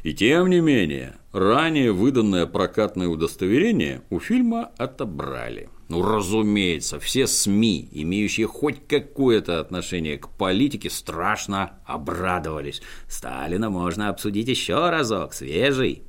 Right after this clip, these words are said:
повод появился. И вот, тридцать первого января В редакции радио «Комсомольской правды» произошла политическая дискуссия между журналистом Максимом Шевченко и знатным либеральным историком ельцинского разлива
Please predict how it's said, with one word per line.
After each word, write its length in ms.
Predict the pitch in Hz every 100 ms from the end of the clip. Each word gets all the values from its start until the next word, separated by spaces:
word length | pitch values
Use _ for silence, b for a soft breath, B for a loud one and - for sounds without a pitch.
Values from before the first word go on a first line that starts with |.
| -
повод 400 | 90 76 65 -
появился. 800 | 69 73 76 78 71 58 - - - - B B B B B B B B
И 120 | - 269
вот, 360 | 196 165 - - -
тридцать 540 | 131 147 208 - 123 -
первого 280 | 143 147
января 760 | 110 90 85 80 76 71 67 - - -
В 160 | 87
редакции 480 | 117 143 214 180 135
радио 480 | 113 117 156 120 95
«Комсомольской 880 | - 110 101 104 107 127 113 - 76
правды» 640 | - 80 80 78 78 113
произошла 680 | - 95 90 87 - 247
политическая 680 | 254 - 104 - 208 - 185
дискуссия 1040 | 147 117 135 127 - 185 180 165 - 73 69
между 640 | 80 151 156 87 71 62 -
журналистом 760 | 76 82 110 127 147 143 - 104
Максимом 580 | 90 104 - 110 92 78
Шевченко 600 | 90 82 - 202 190 87
и 100 | 78
знатным 920 | 69 - 78 76 123 170 - 123 127
либеральным 760 | 110 107 95 101 101 87 85 90
историком 640 | - - 101 87 90 80
ельцинского 840 | 80 98 85 - 82 - 85 78
разлива 720 | 73 73 98 190 175 165 -